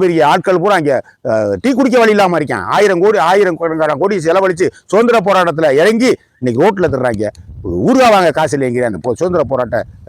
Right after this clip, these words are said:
தியாகியுடைய மயங்க வா-, கேட்டாக்கா ஐந்நூறு ரூபா போனஸ் கொடுக்குறானா,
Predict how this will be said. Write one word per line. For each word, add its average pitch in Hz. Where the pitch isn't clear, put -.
தியாகியுடைய 135
மயங்க 143
வா-, 135
கேட்டாக்கா 190
ஐந்நூறு 156
ரூபா 170
போனஸ் 165
கொடுக்குறானா, 131